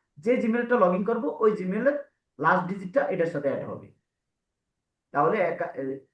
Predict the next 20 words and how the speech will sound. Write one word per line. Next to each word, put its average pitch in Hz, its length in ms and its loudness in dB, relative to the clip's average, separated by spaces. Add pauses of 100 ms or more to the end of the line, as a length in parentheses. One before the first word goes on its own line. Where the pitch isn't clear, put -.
(640)
পাসওয়ার্ড 170 380 0
তৈরি 226 240 2
করার 175 220 4
সময়, 120 240 -6
যখন 170 240 2
Gmail 170 180 0
অ্যাড্রেস 190 260 0
তৈরি 180 180 2
করবো, 135 220 0
তখন 165 220 -2
পাসওয়ার্ড 180 260 2 (120)
লাগবে 180 220 4
না, 185 40 2 (100)
নিউ 175 160 2
পাসওয়ার্ড। 185 280 2 (480)
তখন 175 240 -2
ওই 190 120 -2
নিউ 175 100 -2 (180)
পাসওয়ার্ডের 190 360 0
সাথে 208 120 -4